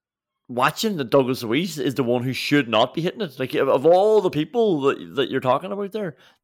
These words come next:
that's the guy. I'm gonna pick him out. He's the guy who's most likely to miss. And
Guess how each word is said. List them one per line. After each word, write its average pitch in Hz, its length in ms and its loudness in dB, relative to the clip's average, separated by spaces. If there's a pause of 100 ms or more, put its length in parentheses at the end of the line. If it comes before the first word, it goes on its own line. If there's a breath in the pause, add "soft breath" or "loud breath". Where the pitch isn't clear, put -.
(120)
that's 185 280 4
the 190 100 -4
guy. 196 260 8
I'm 180 60 4
gonna 175 160 0
pick 151 180 -2
him 143 180 -2
out. 170 120 -2
He's 147 240 -6
the 139 80 -4
guy 127 180 6
who's 123 140 -2
most 123 200 -6
likely 113 320 -2
to 98 80 -6
miss. 131 280 -6
And 127 120 -8